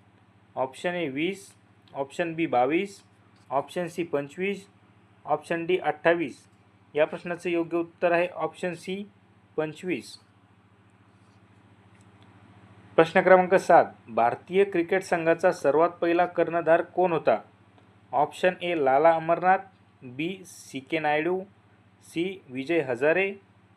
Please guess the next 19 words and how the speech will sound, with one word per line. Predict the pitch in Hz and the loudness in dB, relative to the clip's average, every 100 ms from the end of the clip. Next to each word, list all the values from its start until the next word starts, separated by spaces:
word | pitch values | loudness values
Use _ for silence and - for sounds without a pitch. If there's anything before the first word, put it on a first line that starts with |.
| - | -8
आणि | 143 160 | -6 -4
डी | 147 190 190 - | -2 -4 -4 -4
कपिल | 143 175 175 | -2 -2 0
देव. | 156 107 - _ _ _ _ _ _ _ | -2 -2 -10 _ _ _ _ _ _ _
प-, | 135 | 0
या | 147 165 | 2 0
प्रश्नाचं | 175 - 180 185 | -2 -6 -6 -6
योग्य | 170 165 165 | -2 -2 -2
उत्तर | 175 170 185 | -4 0 2
आहे | 190 - - | 2 -2 -10
ऑप्शन | 147 - 170 | -10 -6 -6
नंबर | 165 165 165 165 - - | -4 -4 -2 -2 -6 -20
बी, | 123 147 190 220 _ _ _ _ _ _ | -10 -6 -6 -10 _ _ _ _ _ _
सी | - - 160 180 | -20 -8 -6 -6
के | - 170 190 226 - | -4 -2 -2 -4 -14
नायडू. | 135 135 139 156 139 - _ _ _ _ _ _ _ _ _ _ _ _ _ _ _ _ _ _ _ _ _ _ _ _ _ _ _ _ _ _ - - | -4 0 2 0 -2 -6 _ _ _ _ _ _ _ _ _ _ _ _ _ _ _ _ _ _ _ _ _ _ _ _ _ _ _ _ _ _ -12 -2
प्रश्न | 156 - | -2 -2
क्रमांक | 170 170 175 165 | -2 -2 0 2
आठ, | 170 165 - | 6 6 4